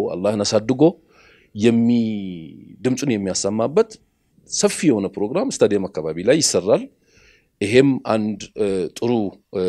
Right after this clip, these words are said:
ልዩ የሚያደርገው ነገር ነው። በሶስተኛ፣ እ፣ ወጣቱ፣ እ፣ ዑለማ የመስማት፣ ኢማሞችን የመስማት፣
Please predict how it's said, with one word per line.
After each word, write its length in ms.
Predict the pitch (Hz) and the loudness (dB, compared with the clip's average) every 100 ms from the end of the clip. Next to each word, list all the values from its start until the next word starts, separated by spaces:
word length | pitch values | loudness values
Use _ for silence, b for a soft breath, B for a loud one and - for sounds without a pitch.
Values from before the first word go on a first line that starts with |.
| 87 | -2
ልዩ 220 | 90 107 113 | -2 -2 0
የሚያደርገው 560 | 95 90 82 78 82 80 | 0 0 -4 -6 -8 -8
ነገር 260 | 78 80 | -6 -8
ነው። 120 | 76 - _ _ _ _ _ _ | -10 -20 _ _ _ _ _ _
በሶስተኛ፣ 480 | 113 143 - 143 143 160 170 - - | 0 0 2 2 4 4 2 -2 -6
እ፣ 120 | 104 101 95 90 82 78 - _ _ _ _ - | -2 0 -2 -2 -4 -8 -12 _ _ _ _ -8
ወጣቱ፣ 480 | 101 - - 135 156 151 - _ | -6 -4 -2 -2 0 -2 -4 _
እ፣ 140 | 110 104 101 87 - | -6 -4 -2 -4 -4
ዑለማ 300 | 120 123 123 113 | 0 2 2 -2
የመስማት፣ 560 | 104 101 92 - 82 - - _ _ _ _ | -2 -4 -4 -6 -8 -10 -18 _ _ _ _
ኢማሞችን 540 | 101 107 110 - 104 | -4 0 0 -2 -4
የመስማት፣ 600 | 98 104 95 - 82 73 | 0 2 0 -4 -8 -12